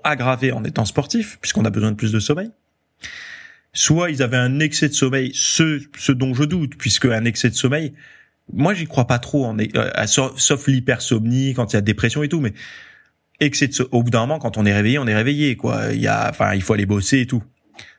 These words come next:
Donc globalement, c'est soit le sportif amateur est un peu carencé ou très carencé. <laughs> Donc allez voir, parce que ça peut être intéressant de, de, pour vous de savoir si, euh, oui ou non, vous manquez de sommeil. Euh,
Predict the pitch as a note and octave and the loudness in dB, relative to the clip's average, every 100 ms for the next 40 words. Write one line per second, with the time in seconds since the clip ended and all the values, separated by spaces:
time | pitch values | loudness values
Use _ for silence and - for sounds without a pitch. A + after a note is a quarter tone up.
0 | _ B2+ C#3+ C3 F3 E3+ E3 G3 F#3+ C3 | _ 2 2 0 0 0 -2 -4 -2 0
1 | - F3+ D#3+ B2 - - B2+ A#2 - C3 | 0 0 0 -4 -8 -2 0 2 0 -2
2 | - D3+ B2+ - - - _ _ C3 C3+ | -2 -2 -2 -6 -16 -20 _ _ 0 0
3 | B2+ C#3+ A#2 - _ - B2+ - F3 E3 | 0 -2 -2 -8 _ -2 0 2 -2 0
4 | D#3 C#3+ C#3 C3+ - F#3 - D#3+ - E3+ | -2 0 0 -2 -2 -2 0 0 2 0
5 | D#3 B2 B2 - - - G2 - - - | 0 0 -2 -4 -2 -2 -2 -4 -14 -14
6 | - - - B2 F#3+ A3+ - D#3 E3 B2+ | -16 -6 2 4 4 -2 -2 0 0 0
7 | D3+ B3+ - _ _ _ _ _ - A#2+ | -2 -4 -14 _ _ _ _ _ -2 0
8 | - E3 F#3 C3 D3 E3 D3 B2+ C3+ A#2+ | 0 -2 0 0 0 0 -2 0 0 0
9 | A2 B2+ C#3+ F3 C3 A2+ A2+ B2 A#2+ G#2+ | 0 0 0 -2 -2 0 -2 0 0 2
10 | A#2+ F3+ B2+ - A2 C#3 F3 - - D3 | 0 0 0 2 2 0 -2 -2 0 0
11 | D#3 D3+ A2 C#3 C#3 A#2+ B2+ E3+ A#2+ A#2+ | 2 0 0 0 0 0 -2 -2 0 0
12 | A#2+ A#2 - A2 B2+ F#3 A#2+ - - - | 0 0 0 2 2 0 -4 -12 -18 -18
13 | - - - G#2+ G#2+ | -18 -2 2 2 0